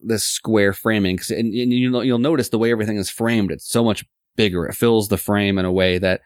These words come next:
with widescreen, you can't really do as much. And, like, widescreen is beneficial for, like, horizontal panning and stuff. You, you, you're gonna wanna be able to get all of that, like, kind of in the frame, 'cause it's just, like, the way our eyes, you know, work.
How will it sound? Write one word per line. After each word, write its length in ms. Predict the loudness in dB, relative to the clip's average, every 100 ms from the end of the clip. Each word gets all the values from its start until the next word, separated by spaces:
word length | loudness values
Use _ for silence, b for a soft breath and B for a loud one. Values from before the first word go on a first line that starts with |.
| b b b b
with 240 | -2 -2 0
widescreen, 760 | 2 2 0 0 0 0 -2 -6 _
you 160 | -8 -4
can't 320 | -2 -2 0
really 180 | 0 2
do 200 | 2 0
as 100 | 0
much. 340 | -2 -2 -6 -4
And, 220 | -2 2
like, 120 | 2
widescreen 420 | 2 0 0 0
is 80 | 0
beneficial 580 | 0 0 0 0 2 0
for, 180 | 0 0
like, 300 | 2 0 -6 _ _
horizontal 720 | -6 0 0 2 0 2 0
panning 360 | 0 0 0 0
and 100 | 0
stuff. 260 | 0 -2 -2
You, 100 | -6
you, 220 | -4 -2
you're 220 | -2 0
gonna 220 | 0 0
wanna 180 | 2 2
be 60 | 4
able 100 | 2
to 60 | 2
get 160 | 2
all 160 | 2 2
of 60 |
that, 160 | 0 -2
like, 100 | -2
kind 140 | -4
of 80 | -4 -2
in 200 | 0 0
the 60 |
frame, 360 | 0 0 2 2
'cause 140 | -2
it's 100 | -6
just, 100 | -2
like, 140 | 0 0
the 80 |
way 160 | 2 2
our 100 | 0
eyes, 440 | 0 2 2 0
you 100 | -4
know, 140 | -4 -6 -10 _ -14
work. 420 | -6 0 0 0